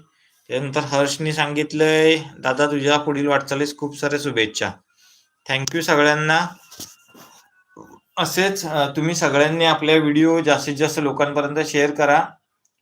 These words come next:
मी हाऊसवाईफ आहे. श्री स्वामी समर्थ. श्री स्वामी समर्थ ताई, अ, व्हिडिओ आज आपल्या चॅनलवरती स्वामी समर्थ महाराजांची व्हिडिओ आहे,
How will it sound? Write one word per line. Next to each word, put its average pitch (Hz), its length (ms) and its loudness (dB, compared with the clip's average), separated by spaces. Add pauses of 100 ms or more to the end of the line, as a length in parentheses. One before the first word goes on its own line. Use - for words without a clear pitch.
(140)
मी 143 100 -8
हाऊसवाईफ 147 680 0
आहे. 139 320 0 (340)
श्री 160 320 0
स्वामी 151 280 0
समर्थ. 143 420 -2 (800)
श्री 185 300 -2
स्वामी 175 260 -2
समर्थ 160 360 0
ताई, 160 380 2
अ, 135 460 -2
व्हिडिओ 139 520 2 (540)
आज 151 220 2
आपल्या 160 280 2
चॅनलवरती 156 720 2
स्वामी 147 340 -2
समर्थ 156 380 -2
महाराजांची 147 680 0
व्हिडिओ 139 300 -2
आहे, 139 340 2